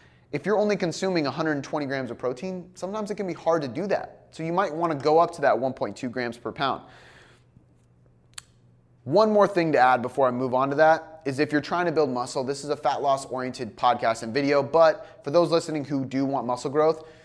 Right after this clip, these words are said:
if you're in a surplus and you're eating more carbohydrates to try to gain muscle, you can bring that protein intake down to zero point eight or one gram if you just need it for adherence purposes,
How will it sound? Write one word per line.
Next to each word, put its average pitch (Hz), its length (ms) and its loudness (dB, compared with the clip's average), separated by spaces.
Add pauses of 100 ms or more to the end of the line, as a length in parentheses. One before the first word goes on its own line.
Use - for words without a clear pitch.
(240)
if 156 200 -6
you're 208 220 -2
in 165 180 -4
a 143 60 -6
surplus 151 800 0
and 131 120 -8
you're 110 100 -6
eating 131 260 -6
more 127 140 -4
carbohydrates 127 640 -2
to - 100 -16
try 127 160 -4
to 117 60 -4
gain 113 220 -8
muscle, 120 420 -6 (180)
you 147 140 -6
can 165 160 -2
bring 151 240 2
that 139 180 2
protein 139 300 -2
intake 127 300 -8
down 120 180 -4
to 117 80 -10
zero 123 220 -2
point 120 400 -10
eight 120 360 -8 (360)
or 190 240 8
one 156 220 2
gram 143 240 -2
if 127 100 -10
you 135 80 -4
just 127 180 -8
need 131 140 -4
it 127 80 -6
for 123 120 -2
adherence 127 380 -8
purposes, 156 460 -6